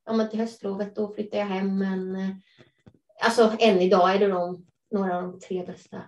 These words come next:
åren jag har haft i mitt liv, och jag tror det gjorde väldigt mycket för min innebandykarriär och, ja, men personliga utvecklingen, att man,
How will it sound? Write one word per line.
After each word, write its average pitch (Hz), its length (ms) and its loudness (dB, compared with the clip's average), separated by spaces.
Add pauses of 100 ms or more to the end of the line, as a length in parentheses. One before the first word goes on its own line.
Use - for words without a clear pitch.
åren 180 340 -8
jag - 80 -8
har 196 140 -8
haft - 180 -18
i 196 40 -10
mitt 196 200 -8
liv, 95 180 -4
och 180 80 -4
jag - 140 -4
tror - 160 -10
det 180 160 0
gjorde 180 260 -2
väldigt 180 260 -4
mycket - 300 -12
för 170 80 -12
min 226 220 2
innebandykarriär 185 840 -4
och, - 220 -6 (220)
ja, 208 60 0
men 226 140 8
personliga 196 460 2
utvecklingen, 190 640 -6
att 185 160 -10
man, 185 360 -10